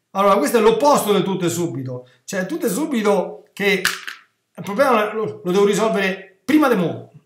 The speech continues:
ok? Poi c'è quello che cerca lo, lo stregone, quindi qualcuno che io non lo posso risolvere subito, ma lo stregone sì,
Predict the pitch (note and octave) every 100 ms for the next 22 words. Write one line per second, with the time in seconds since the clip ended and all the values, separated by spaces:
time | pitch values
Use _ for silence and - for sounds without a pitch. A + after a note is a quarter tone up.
0 | _ - - - _ _ - - G3+ E3+
1 | - - - - _ _ _ _ _ -
2 | C4 F#3+ G3 C#4+ D4+ A#3 A3 A3+ G#3+ G3+
3 | G3+ - - _ _ A3 A#3+ B3 B3 B3
4 | G#3+ F#3+ E3+ F3 E3 F3+ D#3+ F3 F#3 A#3+
5 | G3 F#3 F#3 F3+ - - B3+ A#3+ A3 A#3
6 | A3 F#3+ E3+ E3 D#3+ D3 D3 D#3+ E3+ F#3
7 | A#3 G3 D#3 F#3 -